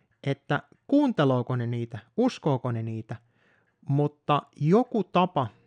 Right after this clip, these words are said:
hoitaa se oikea tieto ja neutraalisti joka ikiselle kansalaiselle,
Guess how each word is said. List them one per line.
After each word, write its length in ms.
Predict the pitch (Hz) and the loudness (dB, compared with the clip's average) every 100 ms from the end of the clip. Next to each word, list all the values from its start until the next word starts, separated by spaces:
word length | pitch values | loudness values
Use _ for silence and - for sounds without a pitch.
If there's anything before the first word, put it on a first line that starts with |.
| _ _ _ _ - | _ _ _ _ -4
hoitaa 380 | 143 147 143 135 | 0 0 0 -2
se 280 | - 131 120 _ - | -2 -4 -6 _ 2
oikea 580 | 185 220 214 156 131 | 6 6 2 0 -2
tieto 540 | - 147 143 131 - 120 _ _ _ _ - | -2 0 2 0 -4 -8 _ _ _ _ -8
ja 320 | 127 120 117 - | -4 -2 -4 -4
neutraalisti 1080 | 147 180 226 214 165 147 123 117 - - 120 - 151 | 2 4 4 2 0 0 0 -4 -8 -10 -10 -8 0
joka 280 | 190 220 226 | 0 2 -2
ikiselle 460 | 233 240 180 156 | -2 -4 -2 -2
kansalaiselle, 920 | - 180 180 151 127 123 - 117 - | -2 0 0 0 -2 -6 -8 -8 -8